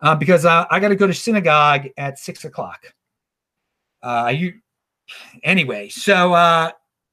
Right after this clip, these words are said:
I'll be at Beth Tefillah today. Anyone wanna come to Beth Tefillah? It's a good, it's a good time. You know, I gotta leave here at six o'clock, and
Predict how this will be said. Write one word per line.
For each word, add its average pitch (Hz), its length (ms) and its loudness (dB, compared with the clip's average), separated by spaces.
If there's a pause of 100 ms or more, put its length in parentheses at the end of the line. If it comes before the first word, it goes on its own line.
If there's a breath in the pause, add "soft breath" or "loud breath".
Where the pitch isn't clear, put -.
I'll 123 80 -12
be 165 100 -8
at 131 100 -12
Beth 220 220 -2
Tefillah 233 420 -4
today. 98 320 -18
Anyone 156 300 -12
wanna 170 120 -10
come 180 200 -10
to 156 60 -10
Beth 165 180 -12
Tefillah? 180 500 -8
It's - 140 -20
a - 20 -20
good, 147 240 -14
it's 139 100 -16
a 165 60 -16
good 165 160 -10
time. 117 320 -10 (500)
You 170 60 -6
know, - 20 -2
I 175 60 -2
gotta 190 200 0
leave 185 360 -2
here 113 160 -16
at - 80 -20
six - 240 -20
o'clock, 98 300 -20
and 113 120 -20